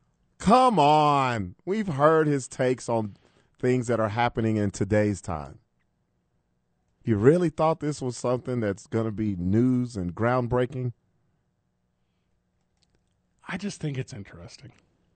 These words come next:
Speaker 1: Why? Give me the interest.
Speaker 2: There's a couple parts.
Speaker 1: Give me
Speaker 2: This
Speaker 1: the
Speaker 2: one
Speaker 1: interest
Speaker 2: here.
Speaker 1: level.
Speaker 2: Using racism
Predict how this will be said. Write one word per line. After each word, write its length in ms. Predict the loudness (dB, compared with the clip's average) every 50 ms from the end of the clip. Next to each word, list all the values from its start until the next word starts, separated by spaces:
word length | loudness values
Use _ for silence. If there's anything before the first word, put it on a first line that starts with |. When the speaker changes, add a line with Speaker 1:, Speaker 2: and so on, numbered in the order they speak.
| _ _ _ _ _ _ _ _ _ -20 -20 _ _ _ 2
Speaker 1:
Why? 400 | 6 6 6 6 4 0 -4 -10 -6 -4
Give 140 | -2 0 0
me 100 | 0 0
the 140 | 0 0
interest. 200 | 0 -2 -2 0
Speaker 2:
There's 180 | 2 2 2 0
a 40 | 0 2
couple 260 | 2 2 2 0 -2
parts. 340 | -4 -4 -4 -6 -6 -6 2
Speaker 1:
Give 100 | 6 6
me 40 | 6
Speaker 2:
This 100 | 6 6
Speaker 1:
the 60 | 2
Speaker 2:
one 120 | -2 -2
Speaker 1:
interest 240 | -2 -2 -2 -4 -2 -2
Speaker 2:
here. 80 | -2
Speaker 1:
level. 240 | -2 -4 -6 -10 -8
Speaker 2:
Using 380 | -2 2 2 2 2 2 2 2
racism 800 | 4 4 4 4 2 2 0 -2 -2 0 -2 -2 -2 -4 -4